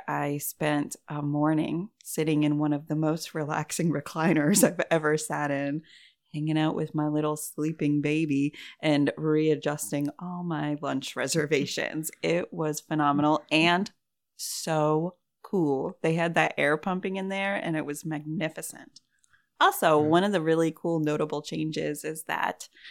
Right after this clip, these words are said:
Speaker 1: um, Disney now has family restrooms. When I went on my first Disney trip, it was just with my dad and my brother. And there were not family <laughs> restrooms then.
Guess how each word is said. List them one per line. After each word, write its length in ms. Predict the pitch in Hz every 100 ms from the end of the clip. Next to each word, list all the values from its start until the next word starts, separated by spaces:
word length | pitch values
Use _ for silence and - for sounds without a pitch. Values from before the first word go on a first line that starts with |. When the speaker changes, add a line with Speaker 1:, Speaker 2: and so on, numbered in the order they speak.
| - _ -
Speaker 1:
um, 380 | 143 143 143 -
Disney 400 | 170 180 170 160
now 300 | 151 143 147
has 500 | 143 151 139 139 143 - -
family 760 | 160 170 151 - 139 156 170 _ -
restrooms. 800 | 139 - - 180 - - - - - - _
When 160 | - 165
I 260 | 180 208 233
went 240 | 185 -
on 140 | 151
my 160 | 147 143
first 400 | - 147 147 -
Disney 320 | 151 151 147
trip, 320 | 147 156 147
it 100 | -
was 220 | - 147 -
just 480 | - 196 196 -
with 260 | 180 156 -
my 160 | 147 139
dad 320 | 143 139 147
and 120 | 143
my 140 | 135 -
brother. 540 | 131 131 - - 165 _ _ _ _ _ -
And 440 | 160 143 139 139 135
there 220 | 165 185 196
were 200 | 170 165
not 400 | 160 170 175 -
family 420 | 151 143 147 147 156
<laughs> 20 |
restrooms 720 | 151 - - 135 147 147 -
then. 340 | 151 - 160